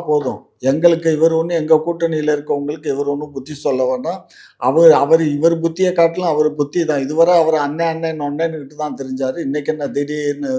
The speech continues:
இப்படி பண்றாரு? திரும்ப அவன் என் அண்ணன் தான் சொல்லுவாரு.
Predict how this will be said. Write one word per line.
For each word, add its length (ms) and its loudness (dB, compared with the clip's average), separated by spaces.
இப்படி 320 -10
பண்றாரு? 460 -8
திரும்ப 260 2
அவன் 200 0
என் 120 0
அண்ணன் 360 0
தான் 120 0
சொல்லுவாரு. 340 0